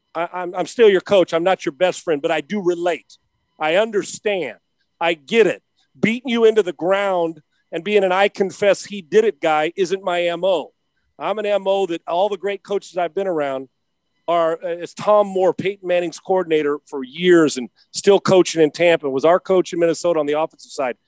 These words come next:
He always said, "You never have to worry about being, ta-, you know, being me having your back no matter what the media or anybody says. You're our guy, and we're always gonna be that." That's what he told his quarterbacks. And I think Sark,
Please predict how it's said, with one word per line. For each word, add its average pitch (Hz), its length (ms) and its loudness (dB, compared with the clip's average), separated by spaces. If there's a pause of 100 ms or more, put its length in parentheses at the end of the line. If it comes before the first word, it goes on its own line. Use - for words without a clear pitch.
(180)
He 175 140 0
always 214 360 2
said, 190 300 -2 (320)
"You 160 140 -2
never 196 240 -2
have 190 220 -6
to 202 80 -6
worry 175 480 -6 (280)
about 156 280 0
being, 160 200 -4
ta-, 165 160 -2
you 160 220 -4
know, 143 180 -2 (100)
being 160 360 -2 (300)
me 180 180 -2
having 180 320 0
your 180 140 -2
back 170 340 -6
no 175 80 -4
matter 165 200 -4
what 165 220 -6
the 160 80 -10
media 170 400 -4
or - 20 2
anybody 156 300 -2
says. 139 420 0 (640)
You're 180 220 2
our 180 140 2
guy, 180 220 -4
and 165 100 -6
we're 156 120 -4
always 160 220 -4
gonna 165 160 -6
be 165 160 -16
that." 160 160 -8
That's - 220 -4
what 202 60 0
he 196 80 -4
told 214 200 4
his 180 120 -4
quarterbacks. 110 440 -6
And 160 80 2
I 175 60 4
think 214 180 2
Sark, - 460 2